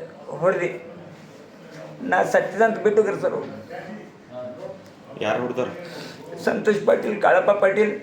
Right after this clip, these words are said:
Speaker 1: ರಾಜ್ ರೆಡ್ಡಿ ಅಮ್ಮ ಗುತ್ತಿದ್ದಾರೆ ಹೊಡ್ದಾರ ಸರ್ ನನಗೆ. ಮತ್ತು ಅವ್ರ ಜೊತೆ ಅವ ಯಾರೋ ಪಾಣಿ ಅಂತ ಮತ್ತು ಯಾರೋ ಅವ್ರ ಗನ್ಮನ್ ಗತ್ತಿರ್ತಾನಂತಾರೆ ಯಾರೋ ಆ ಸಂದೀಪ್ ಶಾಂಡಿ ಅಂತ್ರಿ. ಅವರೆಲ್ಲ ಕತ್ತು ನನಗೆ ಟಾರ್ಗೆಟ್ ಮಾಡ್ಕೊಂತಂದು ಈ ಥರ ಹೊಡಿತಾರಂದ್ರೆ ಸರ್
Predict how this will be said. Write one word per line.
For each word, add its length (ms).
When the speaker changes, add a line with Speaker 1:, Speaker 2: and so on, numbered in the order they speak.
Speaker 1:
ರಾಜ್ 240
ರೆಡ್ಡಿ 200
ಅಮ್ಮ 140
ಗುತ್ತಿದ್ದಾರೆ 300
ಹೊಡ್ದಾರ 260
ಸರ್ 120
ನನಗೆ. 200
ಮತ್ತು 180
ಅವ್ರ 160
ಜೊತೆ 220
ಅವ 180
ಯಾರೋ 160
ಪಾಣಿ 300
ಅಂತ 160
ಮತ್ತು 180
ಯಾರೋ 140
ಅವ್ರ 80
ಗನ್ಮನ್ 280
ಗತ್ತಿರ್ತಾನಂತಾರೆ 640
ಯಾರೋ 200
ಆ 20
ಸಂದೀಪ್ 380
ಶಾಂಡಿ 300
ಅಂತ್ರಿ. 200
ಅವರೆಲ್ಲ 420
ಕತ್ತು 240
ನನಗೆ 240
ಟಾರ್ಗೆಟ್ 340
ಮಾಡ್ಕೊಂತಂದು 460
ಈ 80
ಥರ 140
ಹೊಡಿತಾರಂದ್ರೆ 440
ಸರ್ 120